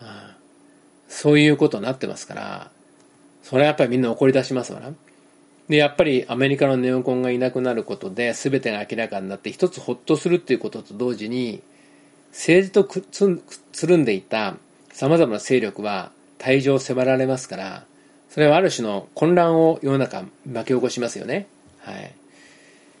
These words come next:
えー、政治的には、だから、まあ、日米同盟だけも全部終わりになって、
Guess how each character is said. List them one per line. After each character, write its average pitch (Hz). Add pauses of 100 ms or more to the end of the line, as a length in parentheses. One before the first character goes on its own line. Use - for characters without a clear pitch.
(480)
え 123
ー、 113
政 135
治 131
的 139
に 135
は、 107
だ 107
か 107
ら、 101 (160)
ま 110
あ、 -
日 131
米 127
同 127
盟 113
だ 107
け 110
も 104
全 127
部 113
終 110
わ 123
り 127
に 120
な 120
っ -
て、 -